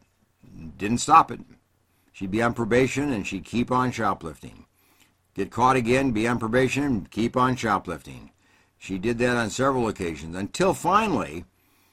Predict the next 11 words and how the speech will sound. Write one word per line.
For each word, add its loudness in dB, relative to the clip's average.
the -8
court 2
and -2
the 0
attorney 0
said, 0
"You -6
need 0
to 2
have 0
somebody -2